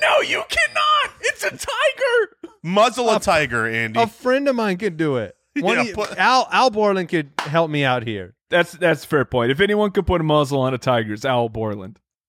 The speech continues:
Speaker 3: Look,
Speaker 2: Let's
Speaker 3: I,
Speaker 2: make a
Speaker 3: I
Speaker 2: video.
Speaker 3: need something big.
Speaker 2: <laughs>
Speaker 3: No, not, yes. Andy
Speaker 1: Yeah.
Speaker 3: trying to ride a tiger.
Speaker 1: Hold on,
Speaker 3: That'll
Speaker 1: do I
Speaker 3: work
Speaker 1: get a
Speaker 3: well.
Speaker 1: koala in this video?
Speaker 2: Sure.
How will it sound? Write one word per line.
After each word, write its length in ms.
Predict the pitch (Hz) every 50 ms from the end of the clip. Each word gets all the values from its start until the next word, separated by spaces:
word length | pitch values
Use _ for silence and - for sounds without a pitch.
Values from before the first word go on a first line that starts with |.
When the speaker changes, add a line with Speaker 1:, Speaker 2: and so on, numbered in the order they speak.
| _ -
Speaker 3:
Look, 320 | 156 185 202 175 135 120
Speaker 2:
Let's 360 | 120 135 160 165 190 202 180 -
Speaker 3:
I, 20 | - -
Speaker 2:
make 280 | 165 160 165 156 -
a 60 | 160
Speaker 3:
I 80 | 151 180
Speaker 2:
video. 140 | - 143 135 107
Speaker 3:
need 80 | 104 101
something 420 | 202 185 185 98 98 165 147 131
big. 520 | 117 123 151 156 156 156 - - - 143 139 -
Speaker 2:
<laughs> 60 | - -
Speaker 3:
No, 300 | 208 240 220 185 147 156 185
not, 220 | 214 226 202 - - - - - _
yes. 520 | - 185 190 175 139 120 - - - - - - - - _ _ _ _ - -
Andy 340 | - 165 190 208 220 220 214
Speaker 1:
Yeah. 100 | 208 180
Speaker 3:
trying 420 | 143 208 208 196 202 208 208 202 190
to 80 | 180
ride 380 | 165 170 180 196 214 220 214 202
a 60 | 202
tiger. 680 | - - 208 190 185 190 185 185 170 143 127 110 98 -
Speaker 1:
Hold 200 | - 202 202 190
on, 60 | 175
Speaker 3:
That'll 160 | - 214 208
Speaker 1:
do 40 | - 147
I 60 | -
Speaker 3:
work 80 | 165
Speaker 1:
get 120 | - - 170
a 40 | 151
Speaker 3:
well. 180 | 143 131 120 117
Speaker 1:
koala 360 | 123 127 147 202 254 403 415 - _ -
in 100 | 208 214
this 180 | 233 226 - -
video? 440 | 247 254 262 262 262 269 403 349 - _ _ _ _ _
Speaker 2:
Sure. 240 | - - - -